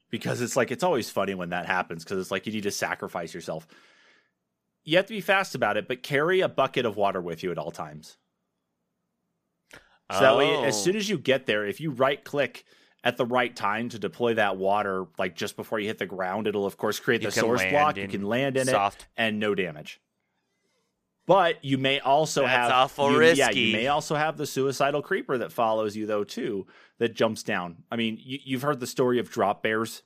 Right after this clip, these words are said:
Speaker 1: in Australia. Well, in Minecraft, it's drop creepers, and they will drop and they will blow up as soon as they get next to you.
Speaker 2: <laughs>
Speaker 1: It's happened to me. It's happened on different videos I've seen. It's a normal part of life, and it will happen to you at one point in time.
Speaker 2: Oh, it's happened,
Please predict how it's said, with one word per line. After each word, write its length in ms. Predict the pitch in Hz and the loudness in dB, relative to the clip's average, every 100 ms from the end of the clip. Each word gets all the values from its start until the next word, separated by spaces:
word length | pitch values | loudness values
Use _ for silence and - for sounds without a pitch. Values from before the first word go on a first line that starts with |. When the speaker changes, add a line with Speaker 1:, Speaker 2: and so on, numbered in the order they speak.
| _ | _
Speaker 1:
in 100 | 117 | -2
Australia. 720 | 107 104 - 104 107 113 117 _ _ _ _ _ | -2 0 0 2 2 0 -2 _ _ _ _ _
Well, 300 | - 107 107 - | 2 2 2 -2
in 140 | 107 | -2
Minecraft, 580 | 110 127 131 143 135 - | 0 -2 0 0 0 -2
it's 140 | 101 | -10
drop 320 | - 107 90 | -2 -2 -2
creepers, 460 | - 82 80 78 - _ _ | -4 -8 -8 -12 -14 _ _
and 200 | 107 101 | -4 0
they 100 | 101 | 2
will 320 | 98 104 110 | 2 2 0
drop 400 | 95 110 101 107 | 0 0 2 0
and 120 | 98 104 | -2 -2
they 100 | 95 | 0
will 220 | 107 104 | 0 0
blow 260 | 101 101 | 0 2
up 160 | 101 95 | 2 0
as 80 | 90 | -4
soon 160 | 107 | -4
as 80 | 98 | -2
they 100 | 98 | -2
get 180 | 95 95 | -2 -2
next 240 | 185 - 180 | -2 -2 -4
to 80 | 180 | -4
you. 180 | 170 - 165 | -4 -4 -6
Speaker 2:
<laughs> 140 | - | -4
Speaker 1:
It's 180 | - - | -4 0
happened 280 | - - 123 | 2 2 2
to 60 | 165 | 0
me. 220 | 135 151 - _ _ - - | 0 -4 -8 _ _ -20 -6
It's 160 | 107 | -4
happened 360 | - 101 - 110 | 2 2 2 0
on 120 | 101 | 0
different 280 | 95 92 104 | 0 -2 -2
videos 320 | 110 110 113 127 | 0 2 2 0
I've 140 | 127 | -2
seen. 320 | - 101 95 - _ - | -4 -6 -6 -10 _ -6
It's 160 | 104 | -4
a 60 | 92 | -2
normal 320 | 87 90 101 | -2 -2 -2
part 220 | - 98 | 0 0
of 100 | 107 | 0
life, 340 | 98 90 92 - | 0 -2 -2 -6
and 100 | 92 87 | -10 -8
it 100 | 82 | -6
will 120 | 82 | -6
happen 300 | 80 80 98 | -6 -8 -10
to 60 | 101 | -8
you 140 | 98 | -6
at 60 | 87 | -6
one 140 | 85 | -8
point 200 | 82 76 | -10 -16
in 60 | 80 | -16
time. 240 | - - - _ _ _ _ - | -18 -20 -20 _ _ _ _ -2
Speaker 2:
Oh, 240 | 113 127 | 2 4
it's 180 | 131 - | 2 0
happened, 420 | 127 120 - 127 | 2 2 0 -10